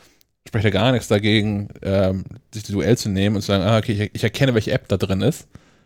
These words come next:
und das in den Android Store umzuleiten. Play Store. Play Store, ja.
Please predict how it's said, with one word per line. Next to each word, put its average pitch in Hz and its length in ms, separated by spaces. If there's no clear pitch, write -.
und 110 80
das 101 80
in 110 60
den 92 40
Android 101 220
Store 78 160
umzuleiten. 92 500
Play 98 180
Store. 85 260
Play 92 140
Store, - 260
ja. 120 160